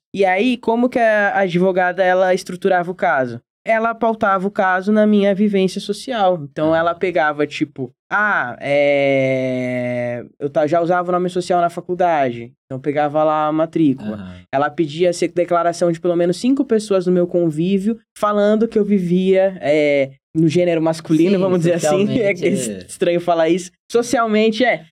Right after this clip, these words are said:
Speaker 1: E que usava, que era reconhecido como Vitor.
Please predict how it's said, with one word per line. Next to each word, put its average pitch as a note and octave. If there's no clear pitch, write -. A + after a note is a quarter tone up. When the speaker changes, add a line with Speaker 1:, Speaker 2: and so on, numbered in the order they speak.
Speaker 1:
E G#3
que G#3+
usava, G3+
que -
era G3+
reconhecido A3
como A#3
Vitor. F#3